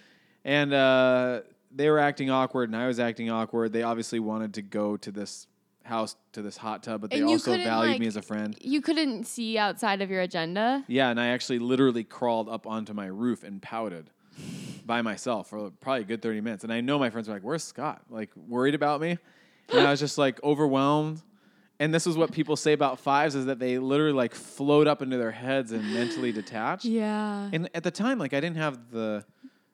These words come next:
Speaker 1: the resources or the insight to say, "What's happening to me?" All I knew was, like, I felt overwhelmed and I felt crazy for being on my roof.
Speaker 2: Hmm.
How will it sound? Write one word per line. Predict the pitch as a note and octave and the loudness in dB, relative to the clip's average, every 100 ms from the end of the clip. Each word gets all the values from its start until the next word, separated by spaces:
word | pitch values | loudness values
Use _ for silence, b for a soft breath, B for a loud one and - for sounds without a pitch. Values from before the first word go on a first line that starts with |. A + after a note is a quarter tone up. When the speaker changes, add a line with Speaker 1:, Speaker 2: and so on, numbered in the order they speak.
| b _ _ - | b _ _ -16
Speaker 1:
the | - B2 | -6 -4
resources | A2+ C#3 E3 C3+ A#2 G#2 A2 G2 F#2+ | -4 -4 -4 0 0 0 -4 -6 -8
or | G#2 G#2+ | -8 -6
the | G#2 G#2 | -6 -6
insight | A#2+ D3 - G#2 | -6 -6 -6 -8
to | - | -8
say, | - A2 | -8 -6
"What's | G#2+ D#3+ - | -2 -4 -6
happening | - D#3 B2 G2+ F#2 | -8 -6 -6 -10 -10
to | F2+ | -12
me?" | D#2+ - | -14 -4
All | C3+ D#3+ | 2 2
I | C#3+ | 2
knew | C3+ D3+ | 2 0
was, | A#2 | 0
like, | G#2+ G2+ - _ _ _ _ | -2 -6 -8 _ _ _ _
I | A2+ | -8
felt | A#2+ C#3 C3 | -4 -2 0
overwhelmed | B2 A2 G2+ D3 F2 F#2+ | 0 0 -2 -2 -4 -6
and | A#2+ | -4
I | B2 | -2
felt | E3 D#3 - _ - | 2 2 2 _ -10
crazy | - E3 E3+ C#3+ | 0 2 4 0
for | C3+ | -2
being | B2 B2+ | -4 -4
on | A#2+ | -4
my | A2 | -4
roof. | G2+ F#3 - - _ | -4 -6 -6 -14 _
Speaker 2:
Hmm. | B3+ B3 A3+ G#3+ G3+ | -2 0 0 -2 -8